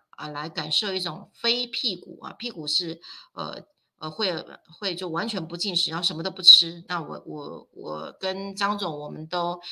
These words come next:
实验过，那我现在已经有另外一种新的方式，是不用饿肚子。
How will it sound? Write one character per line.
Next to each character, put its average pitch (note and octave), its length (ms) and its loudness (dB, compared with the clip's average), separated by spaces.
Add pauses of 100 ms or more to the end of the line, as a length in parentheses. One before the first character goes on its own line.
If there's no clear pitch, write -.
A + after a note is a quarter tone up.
(120)
实 - 280 12
验 F3 240 6
过， F3 320 0 (240)
那 E3+ 140 4
我 D#3 260 -2 (140)
现 A3+ 320 6
在 F#3 220 6
已 D3 100 0
经 F3 220 0
有 D3+ 200 0
另 E3+ 220 -2
外 F3+ 120 4
一 E3+ 40 2
种 D#3 160 2
新 G3+ 440 12
的 E3+ 140 2
方 D#3 260 0
式， D#3+ 200 8
是 D#3+ 180 8
不 - 180 -6
用 F3 200 2
饿 E3+ 180 2
肚 D#3+ 200 -6
子。 - 280 -12